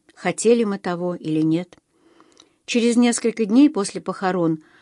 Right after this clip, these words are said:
квартирный хозяин Дэвида стал названивать моим родителям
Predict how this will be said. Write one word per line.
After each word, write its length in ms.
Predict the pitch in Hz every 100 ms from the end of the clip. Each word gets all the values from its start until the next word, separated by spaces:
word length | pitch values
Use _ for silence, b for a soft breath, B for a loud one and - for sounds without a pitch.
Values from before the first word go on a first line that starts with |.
| b b
квартирный 640 | - 214 220 - 233 190 180
хозяин 560 | - 185 185 180 180
Дэвида 500 | 170 254 208 151 131 - _ b b b
стал 300 | - - 269
названивать 720 | 247 214 190 202 208 196 185 185
моим 240 | 180 180
родителям 680 | 175 175 240 - 143 131 -